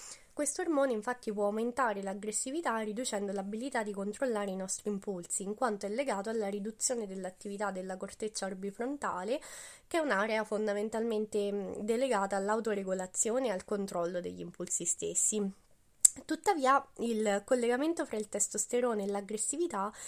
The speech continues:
dipende fortemente dalla situazione sociale. C'è l'ipotesi della sfida, che indica che il testosterone e l'aggressività entrano in relazione solo quando le opportunità di riprodursi sono alte.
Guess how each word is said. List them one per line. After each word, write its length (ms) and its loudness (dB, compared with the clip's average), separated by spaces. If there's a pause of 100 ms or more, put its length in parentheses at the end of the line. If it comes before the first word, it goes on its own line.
(160)
dipende 500 2
fortemente 1040 0
dalla 380 2
situazione 600 0
sociale. 580 -6 (720)
C'è 180 4 (100)
l'ipotesi 580 2
della 240 2
sfida, 520 2 (300)
che 100 -2
indica 320 0
che 80 -4
il 120 -8
testosterone 960 0
e 80 -2
l'aggressività 880 2
entrano 380 0
in 80 -2
relazione 540 2
solo 280 2
quando 340 0
le 80 2
opportunità 720 0
di 140 -4
riprodursi 640 -2
sono 280 -4
alte. 440 -6